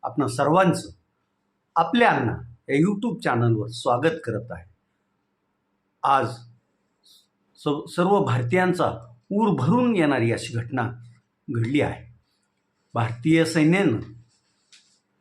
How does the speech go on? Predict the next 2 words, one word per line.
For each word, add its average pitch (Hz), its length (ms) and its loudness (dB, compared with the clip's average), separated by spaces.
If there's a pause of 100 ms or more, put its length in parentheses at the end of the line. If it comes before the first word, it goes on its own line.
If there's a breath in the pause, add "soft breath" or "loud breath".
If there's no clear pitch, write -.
(280)
पाकिस्तानमध्ये - 2500 -4
असलेल्या 139 840 -2